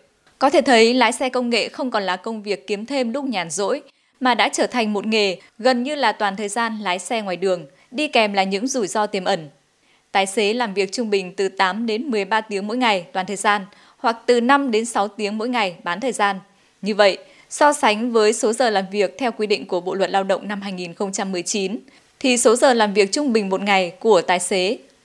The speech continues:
gần ở ngưỡng giới hạn tối đa là mười hai tiếng mỗi ngày. Thực tế, việc lái xe công nghệ tại Việt Nam đối mặt với các rủi ro về sức khỏe. Bên cạnh đó thì việc tự đóng bảo hiểm vẫn vượt quá khả năng chi trả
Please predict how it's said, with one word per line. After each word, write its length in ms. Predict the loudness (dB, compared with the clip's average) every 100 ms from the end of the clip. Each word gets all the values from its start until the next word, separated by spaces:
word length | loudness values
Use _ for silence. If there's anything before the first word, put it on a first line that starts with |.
| 2
gần 220 | 2 4
ở 200 | 2 2
ngưỡng 300 | 0 -2 -2
giới 240 | 0 0 0
hạn 200 | -2 -2 0
tối 140 | 2
đa 260 | 2 0 -4
là 120 | -12
mười 160 | -10 -8
hai 140 | -8
tiếng 260 | -8 -8 -8
mỗi 80 | -4
ngày. 260 | -2 -4 -6 _ _ _ _ -10
Thực 180 | 0 4
tế, 260 | 6 4
việc 280 | 4 0 2
lái 180 | 0 0
xe 200 | 0 -2
công 220 | -2 -2
nghệ 240 | -2 -4 -10 _ -4
tại 120 | -4
Việt 120 | -4
Nam 340 | -2 -4 -4
đối 140 | -4 -2
mặt 220 | -2 -4 -6
với 160 | -6 -2
các 180 | -4
rủi 140 | -4 -4
ro 200 | -4 -4
về 180 | -6 -8
sức 180 | -10 -6
khỏe. 220 | -4 -4 -10 _ _ -4
Bên 140 | 0
cạnh 180 | 0 2
đó 220 | 2 2 0
thì 140 | -6
việc 280 | -2 -4 -2
tự 120 | -2
đóng 240 | 0 -2
bảo 120 | -4 -4
hiểm 320 | -4 -6 -6
vẫn 240 | -8 -6 -6
vượt 240 | -2 -2 0
quá 200 | 0 0 -4
khả 120 | -6
năng 260 | -4 -4
chi 140 | -4 -6
trả 280 | -4 -4